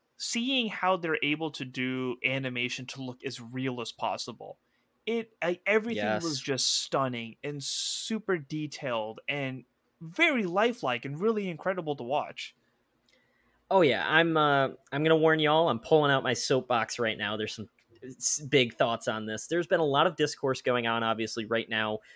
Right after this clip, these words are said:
Speaker 2: with Marvel and, you know, what is going on with their V F X. Uh, the She-Hulk trailer was a big point of contention there for a while and is a great example of, you know, what happens when we are trying to blend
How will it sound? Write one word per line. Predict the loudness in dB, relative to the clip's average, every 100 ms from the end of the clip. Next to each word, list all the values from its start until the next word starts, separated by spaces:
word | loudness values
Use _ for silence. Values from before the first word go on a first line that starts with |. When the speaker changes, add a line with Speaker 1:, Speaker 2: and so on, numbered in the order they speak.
| _
Speaker 2:
with | -2 0 0
Marvel | 2 4 6 6 6 4 2
and, | -2 0 0
you | 0
know, |
what | 2 2
is | 2
going | 2 0 2
on | 0
with | 0
their | 0 0
V | 0 0
F | 2 2
X. | 0 0 -8 -6
Uh, | -4 -2
the | -2
She-Hulk | -4 -2 0 2 0 0
trailer | 2 6 6 4
was | 0
a | 0
big | 0 0
point | 0 0
of | 0
contention | -4 2 2 2 0 0
there | 0
for | 2 2
a | 2
while | 4 2 2
and | 0
is | -6
a |
great | -6 -8
example | -6 -4 -4 -4 -6 -2
of, | 0 0 -2
you | -4
know, | -4 -8 _ -20 -20 _ 2
what | 2 4
happens | 4 4 2 -2 -2
when | -2 0
we | 2
are | 0
trying | 0 -2 -2 -4
to | -6 -10
blend | -6 0 2 2 0 -4 -6